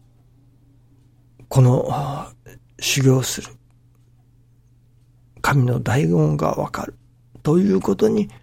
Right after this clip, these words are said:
焦点を置いて修行させていただきなさいとご理解をいただきました。その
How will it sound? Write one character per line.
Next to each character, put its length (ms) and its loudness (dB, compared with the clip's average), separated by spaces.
焦 280 0
点 280 -2
を 100 -4
置 160 0
い 40 -2
て 500 -10
修 220 -4
行 300 2
さ 180 -4
せ 160 -4
て 100 -4
い 60 -4
た 140 -6
だ 100 -6
き 80 -10
な 140 -6
さ 160 -8
い 100 -18
と 180 0
ご 100 4
理 80 0
解 300 -4
を 140 -4
い 40 -8
た 140 -4
だ 100 -6
き 140 -12
ま 160 -8
し 100 -14
た。 220 -12
そ 160 2
の 260 2